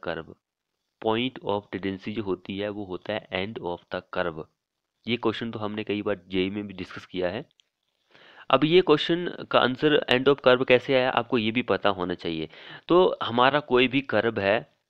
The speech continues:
मान के चलो कोई भी कर्व है, तो कर्व का जो स्टार्टिंग वाला पॉइंट्स होता है उसको आप point of curve बोलते हैं, यानी कि पीसी बोलते हैं, point of curve आप उसको बोलते हैं।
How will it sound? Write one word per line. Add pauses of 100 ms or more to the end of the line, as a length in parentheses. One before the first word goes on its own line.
(200)
मान
के
चलो
कोई
भी
कर्व
है, (300)
तो
कर्व
का
जो
स्टार्टिंग
वाला
पॉइंट्स
होता
है
उसको
आप
point (120)
of (240)
curve
बोलते
हैं,
यानी
कि
पीसी
बोलते
हैं,
point
of (180)
curve
आप
उसको
बोलते
हैं।